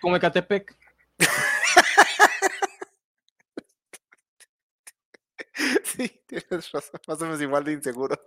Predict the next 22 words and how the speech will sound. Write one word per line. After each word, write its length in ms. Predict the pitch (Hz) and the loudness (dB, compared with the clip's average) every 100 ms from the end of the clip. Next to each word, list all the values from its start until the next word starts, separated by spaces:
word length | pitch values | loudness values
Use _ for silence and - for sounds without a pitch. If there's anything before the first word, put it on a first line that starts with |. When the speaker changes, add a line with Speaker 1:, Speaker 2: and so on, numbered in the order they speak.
| - _ _ _ | -20 _ _ _
Speaker 1:
Saludos 340 | - 156 185 180 | -4 0 0 0
a 60 | |
Gaider. 420 | 160 165 156 139 - _ _ _ - - - - - - _ _ _ _ - - - - - _ - - - _ | 0 0 -2 -6 -12 _ _ _ -10 -6 -4 -6 -10 -16 _ _ _ _ -20 -20 -20 -20 -20 _ -20 -20 -20 _
Speaker 2:
Entonces, 500 | - 147 147 151 - | -2 0 4 2 2
el, 640 | 131 139 143 147 139 139 _ _ _ _ _ _ _ _ _ _ _ _ | -2 2 4 4 2 -4 _ _ _ _ _ _ _ _ _ _ _ _
le-, 320 | 135 135 143 | -10 -4 0
estas 240 | 151 190 180 | 2 0 0
personas 420 | 180 175 170 180 | -2 -2 -4 -4
con 160 | 185 180 | -6 -4
poderes, 400 | 202 202 196 190 | 0 0 -2 -6
pues, 200 | - - | -16 -12
tienen, 640 | 131 131 135 135 117 101 _ _ _ 107 | -10 -8 -10 -10 -16 -20 _ _ _ -18
eh, 640 | 107 107 110 107 104 101 - _ _ _ _ _ _ _ _ _ _ _ - | -12 -10 -10 -10 -10 -14 -18 _ _ _ _ _ _ _ _ _ _ _ -12
como 240 | 135 131 | -12 -6
posiciones 520 | - 135 170 175 175 | -4 -2 2 4 4
variadas 500 | 151 147 160 165 165 156 | 6 8 8 8 4 4
en 80 | |
esta 220 | 151 - 160 | 4 2 -4
sociedad, 480 | 151 170 185 190 190 | -2 4 6 6 2
son 160 | 170 | -2
en 60 | 175 | -2
general 520 | 156 147 151 156 | -2 2 0 0